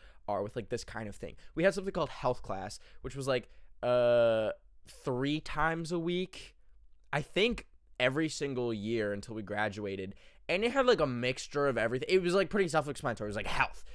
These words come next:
So, like, um, included in that was, like, sex ed class. Mind you, it was, like, very censored sex ed class 'cause it was, like, fucking Catholic sex ed class where they would, <laughs> like,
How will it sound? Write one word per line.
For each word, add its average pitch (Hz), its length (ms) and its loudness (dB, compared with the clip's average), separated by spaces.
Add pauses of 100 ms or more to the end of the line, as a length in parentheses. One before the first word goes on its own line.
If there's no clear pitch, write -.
(120)
So, 131 420 4 (220)
like, 127 440 2 (580)
um, 131 800 2 (640)
included 160 540 0
in 156 120 2
that 151 220 6
was, 151 160 -2
like, 147 180 0
sex - 300 0
ed 190 180 4
class. - 300 0
Mind 120 300 -2
you, 131 100 -2
it 117 80 -2
was, 117 140 -4
like, 110 120 -2
very 98 280 0
censored 127 600 -2
sex - 240 2
ed 139 160 2
class 147 280 4
'cause 120 160 -6
it 120 80 -2
was, 113 120 -6
like, 113 220 -2 (380)
fucking - 480 -2
Catholic 139 640 0 (540)
sex - 280 -2
ed 160 140 2
class 165 460 6
where 165 180 0
they 160 120 6
would, 170 140 8 (100)
<laughs> - 100 2
like, 247 260 12